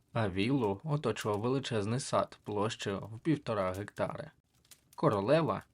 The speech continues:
царської родини виконувала різні державні функції і свідомо впливала на політичні рішення.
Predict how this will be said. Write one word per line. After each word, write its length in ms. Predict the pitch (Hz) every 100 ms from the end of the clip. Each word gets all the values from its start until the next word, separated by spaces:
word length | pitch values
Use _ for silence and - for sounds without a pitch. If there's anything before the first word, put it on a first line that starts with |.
| -
царської 480 | - 87 76 - 104
родини 520 | 107 101 92 98 95 -
виконувала 640 | 120 156 135 101 101 104
різні 320 | 135 151 117
державні 400 | 101 101 104 104
функції 840 | - 110 90 - - 98 98 117
і 40 | 104
свідомо 600 | - 110 101 107 143 104
впливала 600 | - 98 95 98 104 98
на 100 | 98
політичні 640 | 95 92 87 98 - 104
рішення. 520 | 101 98 - - 143